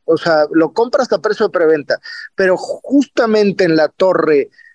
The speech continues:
de, en la veleta de nuestros Smart Depas. Ya está listo para empezar a operar, entonces prácticamente va a ser un asset que vas a pagar por una fracción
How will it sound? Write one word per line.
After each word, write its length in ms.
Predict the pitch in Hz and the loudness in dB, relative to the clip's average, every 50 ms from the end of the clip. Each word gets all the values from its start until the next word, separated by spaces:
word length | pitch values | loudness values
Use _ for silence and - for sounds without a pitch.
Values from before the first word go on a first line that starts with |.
| _ _ _ _ - | _ _ _ _ -2
de, 220 | 180 185 185 185 - | 0 2 2 2 2
en 220 | 170 156 156 151 | 2 2 2 4
la 140 | 160 185 196 | 2 2 2
veleta 520 | 190 185 160 156 165 170 - - 208 208 196 | 2 2 2 2 2 0 0 -2 -2 0 0
de 160 | 170 156 143 | 0 0 0
nuestros 420 | 139 143 139 - - 143 139 135 | 0 -4 -4 -4 -4 -6 -6 -4
Smart 300 | 139 135 147 165 175 180 | -2 -2 0 2 2 2
Depas. 240 | 196 185 - 202 180 | 0 0 -2 -2 0
Ya 80 | - 247 | 0 -2
está 220 | - - 269 233 | -2 0 -2 0
listo 380 | 214 214 247 247 - - 254 208 | 0 0 -2 -2 0 -2 -4 0
para 200 | - 202 196 185 | 0 0 0 0
empezar 400 | 165 - 190 170 - 233 240 254 | -2 -2 -6 -4 -2 -2 0 0
a 40 | |
operar, 400 | 240 - - 196 190 208 233 226 | 0 0 0 0 2 2 2 2
entonces 420 | 220 202 160 220 226 220 247 226 - - - - _ _ _ | 0 0 0 -2 -2 -2 -2 -10 -10 -12 -20 -20 _ _ _
prácticamente 960 | - 233 247 247 240 _ - 262 - - 226 214 208 214 220 220 214 - 226 | -2 0 0 0 -2 _ -4 -4 -2 0 -2 0 2 2 0 0 0 0 2
va 120 | 196 190 175 | 2 2 0
a 20 | |
ser 180 | - - 190 175 | 0 -2 0 2
un 160 | 180 190 208 | 2 2 2
asset 300 | 220 214 - 240 233 - | -2 0 0 -2 -2 -2
que 120 | - 196 175 | -2 -2 0
vas 200 | 180 175 - 190 | 0 0 0 -2
a 60 | 170 | -4
pagar 300 | - 175 165 170 180 165 - _ - | -2 -2 0 0 0 -2 -2 _ -4
por 120 | - 185 208 | -2 -2 0
una 220 | 277 302 262 254 | 0 0 -4 -4
fracción 720 | - - 185 160 - _ - - - 240 254 285 311 330 | -4 -2 -2 -2 -2 _ -8 -2 0 0 0 0 -2 -4